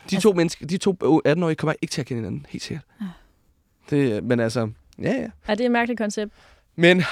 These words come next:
Speaker 1: afsluttende spørgsmål. Går I så ind for kongehuset?
Speaker 2: <laughs>
Speaker 1: Amanda Sasha?
Speaker 2: Skal jeg svare på det?
Speaker 1: Ja.
Speaker 2: Altså,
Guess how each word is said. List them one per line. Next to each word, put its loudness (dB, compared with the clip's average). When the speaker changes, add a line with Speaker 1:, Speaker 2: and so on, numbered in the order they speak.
Speaker 1:
afsluttende 4
spørgsmål. 4
Går 8
I 8
så 4
ind 4
for -4
kongehuset? -10
Speaker 2:
<laughs> -4
Speaker 1:
Amanda -2
Sasha? -4
Speaker 2:
Skal -10
jeg -2
svare -8
på -16
det? -2
Speaker 1:
Ja. 0
Speaker 2:
Altså, -6